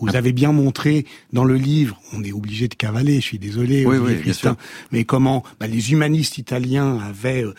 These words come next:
Speaker 1: ressaisi cette, euh, question, mais dans le système de cour, dans le système de ce que vous appelez les, les rentiers de la gloire, bah, là, ce sont simplement, bah, voilà, la caste nobiliaire qui a
Speaker 2: Absolument.
Speaker 1: le privilège du dévouement.
Speaker 2: Absolument. Fin, fin seizième, euh,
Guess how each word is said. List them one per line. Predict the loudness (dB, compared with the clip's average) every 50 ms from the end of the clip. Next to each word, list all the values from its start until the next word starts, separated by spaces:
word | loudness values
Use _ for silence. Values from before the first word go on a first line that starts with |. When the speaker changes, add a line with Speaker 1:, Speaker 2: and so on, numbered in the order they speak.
| -18 -20 -14
Speaker 1:
ressaisi | -6 0 0 0 0 0 -2 0 0 0 0 0 0 0 0
cette, | -2 -4 -8 -8 -4 -4
euh, | -4 -4 -4
question, | -4 -6 -8 -8 -6 -2 0 0 0 0 -2 -6 -16 -20 -20 -12 -6
mais | -2 2
dans | 2 4 4
le | 4 2
système | 2 0 -2 -2 -2 0 2 4 4 4 4
de | 2 0 -2
cour, | -2 2 2 4 4 4 2 -2 -4 -8 -12 -20 -20 -20 _ -2
dans | 0 2 2
le | 2 2
système | 0 -2 -4 -2 0 2 2 2
de | 2
ce | 0 0
que | -2 -2
vous | 0 0 -2
appelez | -2 -2 -2 0 0 0
les, | 0 0 -2
les | -2 -2 -2
rentiers | 0 0 0 0 0 -2 -2 -2 -2
de | 0 -2
la | -4 -4
gloire, | -2 0 2 2 2 2 0 0 -2 -4 -6 -10 -18 -18 -18 -20 -18 -12
bah, | -10 -8 -4 -2
là, | 0 2 2 2 0 -2 -6 -10 -20 -20 -12
ce | -6 -4 -2
sont | 0 0 0
simplement, | 0 0 -2 -4 -2 -2 0 0 2 2 2 2 0
bah, | -2 -4 -6 -6
voilà, | -4 -2 -2 -2 -4
la | -6 -8
caste | -4 -4 -4 -4 -4 -4
nobiliaire | -2 0 2 2 2 2 0 2 2 0 0 -2 -4 -8 -10 -8
qui | -4 0 0
a | 2 2
Speaker 2:
Absolument. | 2 2 2 2
Speaker 1:
le | 2
privilège | 2 2 2 2 2 2 2 2 0 0 0
du | -2 -2
dévouement. | 0 -2 0 2 2 2 2 0 -4 -8 -14 _ _ _ _
Speaker 2:
Absolument. | -4 0 0 2 2 2 2 2 0 0 -2
Fin, | -2 -2 -2 -2 -2
fin | -2 0 0 0 2
seizième, | 0 0 0 0 0 2 2 2 2 2 0 -2
euh, | -2 -2 -2 -4 -4